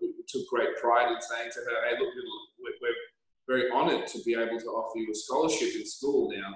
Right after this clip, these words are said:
You know, you can, you, you can, um, do whatever you want. So what do you want to do?" And she said, "You know, I, I want to be a bus ticket collector." And, you know,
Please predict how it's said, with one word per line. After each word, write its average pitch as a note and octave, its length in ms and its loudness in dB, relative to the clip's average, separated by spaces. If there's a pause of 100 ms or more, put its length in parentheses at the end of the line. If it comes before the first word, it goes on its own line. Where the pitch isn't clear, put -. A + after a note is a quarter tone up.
You A#2 160 -10
know, A2 100 -4
you B2+ 200 -4
can, - 440 -18 (400)
you, B2 120 2
you B2 380 0
can, A2+ 260 -2 (160)
um, A2 180 -4
do B2+ 120 4
whatever B2 240 10
you A2+ 200 4
want. - 280 4
So A#2+ 200 2
what C3+ 220 2
do B2 80 0
you A#2 100 0
want A2+ 120 -2
to G#2 100 -2
do?" - 360 4 (200)
And A2+ 100 -20
she B2+ 180 -8
said, A#2 340 0 (1000)
"You C3 140 -2
know, A#2+ 80 2
I, B2 260 0
I B2+ 40 4
want C#3 220 4
to - 80 -2
be A#2+ 520 4 (120)
a G#2+ 460 0 (140)
bus C#3 180 2 (240)
ticket - 180 -16
collector." - 420 -8 (1300)
And, B2 260 -2 (600)
you B2 120 4
know, A#2+ 160 10